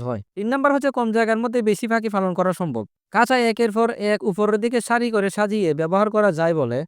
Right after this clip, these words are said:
খুব বেশি জায়গার প্রয়োজন হয় না। অল্প জায়গার মধ্যে অনেকগুলো পাখি পালন করা যায়।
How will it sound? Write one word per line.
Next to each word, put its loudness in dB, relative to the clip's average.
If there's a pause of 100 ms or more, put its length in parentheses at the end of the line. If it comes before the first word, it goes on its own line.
(140)
খুব 6
বেশি 2
জায়গার 2
প্রয়োজন 2
হয় 0
না। -4 (220)
অল্প 2 (120)
জায়গার 4
মধ্যে -4 (120)
অনেকগুলো 0
পাখি -2
পালন -2
করা -2
যায়। -6